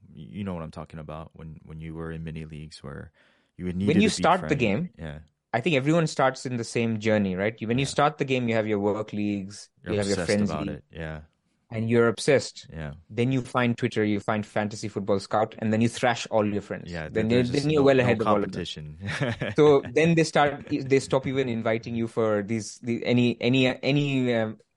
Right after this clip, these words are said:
Speaker 2: incentive-related leagues, and so you're kicked out of all of them. Th-, then your mini leagues become your friends on Twitter. You know, your
Speaker 1: Yeah.
Speaker 2: the, the, the, our, our, your WhatsApp league or, you know, your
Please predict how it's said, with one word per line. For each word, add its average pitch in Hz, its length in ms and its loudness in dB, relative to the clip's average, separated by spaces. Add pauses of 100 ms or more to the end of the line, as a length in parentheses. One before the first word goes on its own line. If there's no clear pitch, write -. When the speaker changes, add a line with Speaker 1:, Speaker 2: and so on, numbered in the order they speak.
(160)
Speaker 2:
incentive-related 139 1120 2
leagues, 127 420 -6 (440)
and 127 140 -4
so 151 120 -2
you're 143 120 6
kicked 143 240 0
out 139 140 4
of 117 60 0
all 123 120 2
of 110 80 -4
them. 95 200 -10
Th-, 131 180 -6
then 147 180 2
your 185 120 4
mini 175 220 2
leagues 175 200 0
become 147 400 -2
your 131 120 2
friends 127 500 0
on 110 220 -4
Twitter. 107 320 -2
You 101 140 0
know, 104 120 2
your 101 140 2
Speaker 1:
Yeah. - 60 -4 (380)
Speaker 2:
the, - 240 -8 (200)
the, 110 100 2
the, 98 460 -2
our, 104 300 -4
our, 107 180 2
your 110 140 2
WhatsApp 110 480 2
league 95 300 -4
or, 98 240 0
you 101 100 -2
know, 92 120 -2
your 92 260 -2